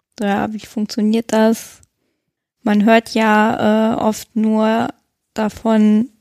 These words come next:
wenn man halt an Guantanamo denkt und, ähm, ja, schreckliche Foltermethode et cetera.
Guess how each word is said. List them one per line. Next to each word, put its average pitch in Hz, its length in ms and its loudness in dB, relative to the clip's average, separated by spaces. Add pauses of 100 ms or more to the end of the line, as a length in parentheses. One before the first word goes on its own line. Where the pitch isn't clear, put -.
(1160)
wenn 214 220 2
man 208 300 6
halt 214 280 4
an 214 220 0
Guantanamo 240 760 4
denkt 240 480 0
und, 220 500 0
ähm, 214 600 0
ja, 220 260 -4
schreckliche 220 460 -8
Foltermethode 240 920 -4
et 220 160 -10
cetera. 262 400 -12